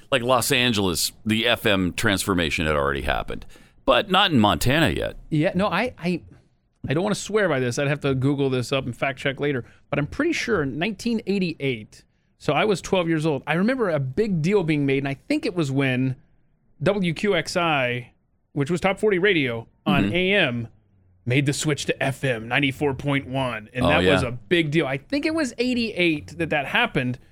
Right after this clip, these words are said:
Speaker 2: So, yeah, people, A M was a player.
Speaker 1: It was for a while.
Speaker 2: Yeah.
Speaker 1: Um, and it tried to continue to be by switching to A M stereo. Do you remember all that?
Speaker 2: I've, I vaguely
Speaker 1: There was an
Speaker 2: remember,
Speaker 1: A M
Speaker 2: yeah.
Speaker 1: stereo phase, and they created actual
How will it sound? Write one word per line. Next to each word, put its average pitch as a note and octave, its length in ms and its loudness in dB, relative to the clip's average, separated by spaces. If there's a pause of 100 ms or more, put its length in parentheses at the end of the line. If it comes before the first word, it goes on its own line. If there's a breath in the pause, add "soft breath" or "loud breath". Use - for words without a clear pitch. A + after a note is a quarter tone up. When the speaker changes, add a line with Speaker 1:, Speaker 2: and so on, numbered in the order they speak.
(320 soft breath)
Speaker 2:
So, F#3+ 380 2
yeah, A#3 440 0
people, C#4 380 -4
A D#4+ 220 -2
M G#4 100 -2
was A3 140 2
a E3+ 100 2
player. G3+ 640 -4 (100)
Speaker 1:
It B2 100 6
was F#3 200 6
for D#3+ 160 4
a B2 60 6
while. E2+ 200 2
Speaker 2:
Yeah. - 220 -2 (540 loud breath)
Speaker 1:
Um, C3 480 4 (360)
and C3+ 200 4
it B2+ 100 2
tried G3 360 4
to E3 120 2
continue F3 500 0
to B2 120 -2
be F#2+ 160 0
by F2 200 4
switching A#2+ 500 0
to - 220 0
A G2+ 200 4
M E2 160 0
stereo. C#3 720 2
Do A#2 80 0
you A2+ 60 6
remember A#2 240 6
all A#2+ 140 4
that? A#2+ 280 2 (140)
Speaker 2:
I've, D3 280 -4
I D3 120 -2
vaguely C#3+ 380 0
Speaker 1:
There C3 120 4
was B2+ 140 4
an C#3+ 80 4
Speaker 2:
remember, C3+ 180 4
Speaker 1:
A D3 40 6
M C#3 80 6
Speaker 2:
yeah. B2+ 60 2
Speaker 1:
stereo C#3 460 4
phase, C#3 460 2
and A2+ 80 2
they G2+ 100 4
created A#2 560 0
actual G#2+ 560 0